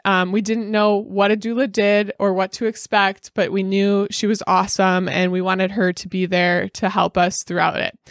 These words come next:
It ended up being around, like, six months, I think we started meeting. So it was weekly meetings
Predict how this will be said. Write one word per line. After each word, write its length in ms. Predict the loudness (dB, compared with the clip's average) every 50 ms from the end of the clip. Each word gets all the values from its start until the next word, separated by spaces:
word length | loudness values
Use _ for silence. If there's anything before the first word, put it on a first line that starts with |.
| -20 -20 -20 -20 -20 _ _ _ _ -2
It 140 | -2 0 0
ended 360 | 0 0 0 0 0 0 0
up 360 | 2 4 4 4 2 0 -4 -12 -10
being 480 | -4 -2 -2 0 0 0 -2 -4 -4 -4
around, 260 | -4 -2 0 0 0
like, 140 | -2 -6 -8
six 280 | -6 -6 -8 -8 -8 -8
months, 280 | -8 -8 -6 -4 -2
I 80 | -4 -2
think 180 | -4 -6 -6 -4
we 100 | -4 -4
started 380 | -4 -2 -2 0 0 -2 -4
meeting. 460 | -4 -4 -4 -4 -4 -4 -4 -6 -10 -12 _ _ _ _ _ _ _ _ _ _ _ _ -16 -14 -10
So 380 | -4 0 2 2 4 4 2
it 120 | 2 2 2
was 380 | 0 0 -2 -4 -6 -8 -10 -10 _ -8
weekly 420 | -2 -2 -2 0 0 0 0 2
meetings 580 | 2 2 2 4 2 2 2 -2 -4 -6 -8